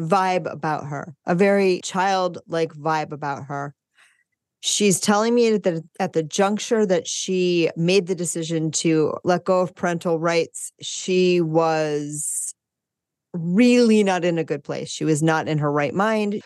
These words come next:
She was completely irresponsible and completely out of control and not super interested, she said, in anyone other than herself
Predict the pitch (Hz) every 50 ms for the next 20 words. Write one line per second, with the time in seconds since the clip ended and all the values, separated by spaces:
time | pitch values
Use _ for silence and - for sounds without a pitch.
0 | - - - - _ _ _ - - - 196 175 165 160 - - 147 139 - -
1 | - 156 202 269 311 311 - 277 262 220 - 180 170 160 156 - - - 147 143
2 | 135 - - 120 131 139 196 247 - _ _ _ _ _ _ _ - 208 208 202
3 | 196 190 185 185 180 180 180 175 165 151 - - - _ _ - - 226 220 -
4 | - - 254 269 285 294 285 277 277 254 226 196 180 175 175 170 - - - 165
5 | 151 - - - 135 123 - 156 208 226 - _ _ _ _ _ _ _ _ _
6 | _ _ _ _ _ _ _ _ _ _ _ _ - 240 240 240 233 233 226 226
7 | 220 220 214 214 214 208 202 202 175 - - - 208 220 226 233 269 294 - -
8 | - 277 247 - 233 - 165 214 226 220 262 233 - - 202 185 156 - - -
9 | 180 175 - - 175 165 165 160 151 160 175 - - 190 190 190 190 180 165 160
10 | 156 165 160 147 151 147 135 135 147 - - 147 143 131 - -